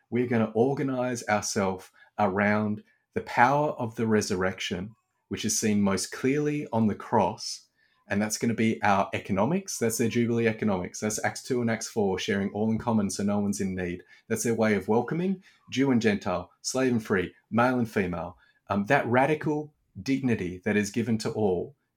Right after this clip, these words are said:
amongst the body of Christ, who are literally, um, uh,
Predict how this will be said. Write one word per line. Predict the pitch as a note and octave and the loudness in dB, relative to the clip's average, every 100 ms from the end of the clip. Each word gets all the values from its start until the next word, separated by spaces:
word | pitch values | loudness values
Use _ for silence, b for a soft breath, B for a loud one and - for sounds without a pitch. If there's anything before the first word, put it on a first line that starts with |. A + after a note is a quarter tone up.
| _ - | _ -4
amongst | G#2 G#2 - - | 0 0 -2 -4
the | G2+ | -2
body | A2+ B2 A#2+ | 2 2 2
of | A2 | -2
Christ, | - A2 F2+ - - | 2 4 4 0 -2
who | A#2 A2 | 0 2
are | G#2+ G#2+ | 2 2
literally, | C3+ D3 C3+ A2 F#2+ - b b b _ | 2 0 -2 -2 -2 -8 b b b _
um, | G#2 G2+ F#2 - | -4 -2 -2 -6
uh, | G#2 F#2 | -8 -8